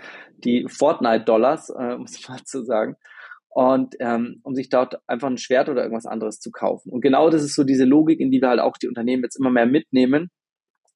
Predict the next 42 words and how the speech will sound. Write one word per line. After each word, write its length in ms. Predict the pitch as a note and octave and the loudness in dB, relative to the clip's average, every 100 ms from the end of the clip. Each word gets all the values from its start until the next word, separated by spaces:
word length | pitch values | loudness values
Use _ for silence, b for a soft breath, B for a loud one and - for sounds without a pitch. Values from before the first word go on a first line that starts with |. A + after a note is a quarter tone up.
| _ | _
zu 100 | - | -6
sagen, 300 | A2+ A#2+ A#2 | 0 2 2
ja, 320 | A#2 A#2+ D3+ - b b b b | 4 2 0 -6 b b b b
ihr 120 | - B2+ | -6 -4
müsst 480 | C3+ D3+ F3 - | 0 0 -2 -8
eure 220 | - A2+ A2+ | -10 -8 -8
Kunden 340 | - D#3+ D3 | -4 -4 -4
einfach 300 | B2+ A#2 A#2+ | -6 -6 -8
immer 220 | C#3 C3 | -4 -2
mehr 180 | B2 A#2+ | 0 0
in 100 | A2+ | -2
so 100 | A#2 | -2
eine 180 | A2+ A2 | -4 -2
Gaming-Welt 880 | - B2 D3+ D3+ A#2 A#2 C3 B2+ - | 2 2 2 0 2 4 4 0 -4
mitnehmen, 760 | B2+ C#3 C#3+ D3 D#3 D#3+ F#3+ - b _ | 0 0 2 2 4 2 0 -6 b _
weil 160 | - B2 | -2 0
das 140 | D3 | 0
ist 140 | D3 D3+ | 0 -2
auch 100 | C3 | 0
am 240 | C3 A#2+ - | -2 -2 -2
Ende 260 | B2+ C#3 | 0 2
das, 400 | A2 B2 D#3+ - - | 2 2 2 0 -6
was 200 | B2 - | -6 -6
auch 180 | - - | -12 -6
funktioniert 800 | C3+ B2+ - B2 A#2+ C3 F3+ D#3 | -6 -6 -6 -4 0 2 2 2
und 140 | C3 | -2
wo 120 | B2+ | -2
wir 100 | A#2+ | 0
alle 160 | A2 C3 | 0 -2
Spaß 340 | - D#3 F3+ | 0 0 0
dran 300 | - B2 A#2 | -8 -8 -4
haben, 320 | A2+ A#2 A3+ - b b b b _ - | -2 -2 -6 -14 b b b b _ -4
wenn 260 | B2 C#3 | -2 0
wir 300 | C#3 C3 B2 | 2 2 0
in 100 | C3+ | -2
diese 240 | B2 A#2+ A#2 | -4 -2 0
Welt, 340 | A#2+ C3 - | 0 0 -2
in 60 | A#2 | -8
diese 160 | A#2+ | -4
neue 240 | A#2 A#2 A2 | 0 0 0
Welt 260 | A2 G#2+ | -2 -2
eintauchen. 680 | - B2 C#3+ G2+ G2 - - | -4 -4 -2 -2 -2 -6 -20